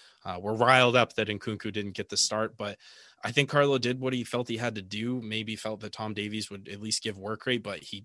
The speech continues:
I mean, he had the lowest pass percentage on the team out of anyone, but given that he's generally not comfortable in wide spaces and it's not his natural position, I think he did okay, at least doing kind of the bare minimum.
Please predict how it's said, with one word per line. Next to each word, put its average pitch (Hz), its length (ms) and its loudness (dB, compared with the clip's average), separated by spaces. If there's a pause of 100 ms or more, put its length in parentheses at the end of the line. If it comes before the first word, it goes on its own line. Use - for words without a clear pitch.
(100)
I 104 60 -10
mean, 98 100 -10
he 117 80 -4
had 139 120 4
the 123 80 0
lowest 110 440 2
pass 104 200 -2
percentage 98 380 -6
on 90 120 -8
the 87 80 -12
team 104 200 -10
out 92 80 -12
of - 100 -16
anyone, 104 360 -8
but 92 200 -12 (440)
given 160 280 8
that 127 140 4
he's 110 240 -4 (120)
generally 120 460 0
not 113 260 -2
comfortable 117 560 -4
in 107 240 -8
wide 110 300 -2
spaces 113 520 0
and 95 120 -10
it's 92 140 -4
not 110 140 -2
his 101 100 -4
natural 104 260 -8
position, 107 440 -2
I 101 60 -6
think 120 200 -10
he 117 80 -10
did 101 260 -8 (260)
okay, 110 420 -2
at 92 140 -10
least 101 280 -4
doing 95 280 -10
kind 92 180 -14
of 90 60 -16
the 90 60 -18
bare 85 240 -16
minimum. 87 460 -18